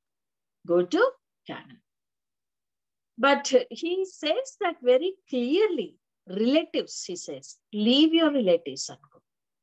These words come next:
But Abraham took relative Lot with him. You know, maybe Lot wanted to go with him. So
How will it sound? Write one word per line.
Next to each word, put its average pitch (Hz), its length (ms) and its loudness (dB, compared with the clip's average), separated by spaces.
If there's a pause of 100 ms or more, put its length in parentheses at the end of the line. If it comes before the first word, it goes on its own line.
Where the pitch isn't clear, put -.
(760)
But 170 200 2
Abraham 196 680 2
took 180 220 -10
relative 170 600 -4
Lot 160 460 -4
with - 180 -14
him. - 180 -20 (1300)
You 175 80 -6
know, 185 100 0
maybe 220 280 4
Lot 254 340 2
wanted 247 480 -6
to - 80 -16
go 151 240 -10
with - 180 -18
him. - 140 -14 (1200)
So 185 460 0